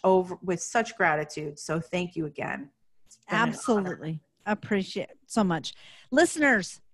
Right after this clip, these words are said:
Speaker 2: thank you for being here today and listening to this amazing chat with Tina Powell. And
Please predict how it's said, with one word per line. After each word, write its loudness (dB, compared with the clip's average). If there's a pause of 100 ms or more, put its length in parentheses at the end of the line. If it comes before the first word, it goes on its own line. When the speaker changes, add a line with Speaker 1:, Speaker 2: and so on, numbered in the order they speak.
(140)
Speaker 2:
thank 0
you -2
for 4
being 0
here 0
today 2
and -2
listening -4
to -6
this -6
amazing 0
chat 2
with -6
Tina -4
Powell. 6 (420)
And 4